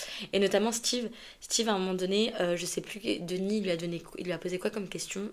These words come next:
Et en tout cas, Steve, il a montré, en fait, son côté stratège. Il a dit que la stratégie, c'était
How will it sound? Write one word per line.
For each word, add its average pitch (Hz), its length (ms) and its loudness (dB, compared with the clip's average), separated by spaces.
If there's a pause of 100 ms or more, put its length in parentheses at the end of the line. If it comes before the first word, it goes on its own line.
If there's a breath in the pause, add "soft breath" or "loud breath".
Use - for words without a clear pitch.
Et 180 60 -2
en 170 80 -2
tout - 100 -10
cas, - 260 0
Steve, 214 480 -2 (440 loud breath)
il 185 120 4
a 165 80 6
montré, 175 280 -2
en 196 40 -2
fait, 202 120 -4
son - 140 -4
côté 175 220 -4
stratège. - 540 -6
Il 185 80 2
a 175 60 8
dit 180 80 0
que - 80 0
la 185 80 4
stratégie, 185 360 -4
c'était - 240 -8